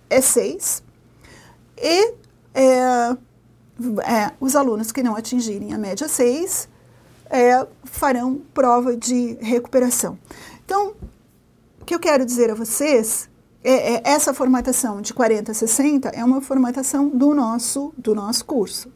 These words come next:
da minha disciplina e de todas as que vocês farão daqui pra frente.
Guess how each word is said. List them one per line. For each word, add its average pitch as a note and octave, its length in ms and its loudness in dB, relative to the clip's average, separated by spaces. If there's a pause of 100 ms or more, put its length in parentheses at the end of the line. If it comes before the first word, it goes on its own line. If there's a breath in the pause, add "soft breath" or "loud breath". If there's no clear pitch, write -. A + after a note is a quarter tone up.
(140)
da A3+ 120 -6
minha G#3 240 -4
disciplina D4 520 0
e C4 140 -2
de B3 140 -4
todas A3 280 -2
as A#3 120 -4
que B3 80 -6
vocês A3+ 320 -6
farão A3+ 300 0
daqui A3+ 180 -6
pra B3+ 140 -6
frente. - 460 -12